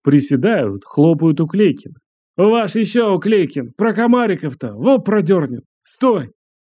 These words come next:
"Эх, и бложки мои комарики, не горят наши фонарики? От чего? То-то, от того-то, что городская управа тащит налево и направо". "Ну, пропущай,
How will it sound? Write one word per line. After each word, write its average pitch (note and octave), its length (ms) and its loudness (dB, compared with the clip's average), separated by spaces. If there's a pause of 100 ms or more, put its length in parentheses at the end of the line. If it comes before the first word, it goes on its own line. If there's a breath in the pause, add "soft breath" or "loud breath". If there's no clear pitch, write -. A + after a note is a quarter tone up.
"Эх, F3+ 520 0
и F3+ 120 4
бложки D#3+ 580 0
мои D3 320 0
комарики, C3 840 -2
не A#2 180 -2
горят C#3 480 -2
наши A3 320 2
фонарики? D3 600 -2
От G#3 320 -4
чего? F3+ 500 -2 (140)
То-то, D3+ 600 0 (120)
от C#3+ 240 -8
того-то, E3 640 -2
что D3+ 240 0
городская D3 440 -2
управа C#3 540 -4 (100)
тащит B2+ 440 -4
налево C#3 420 0
и A#2+ 80 2
направо". D3 600 -2 (580)
"Ну, C3 540 4
пропущай, F3 720 0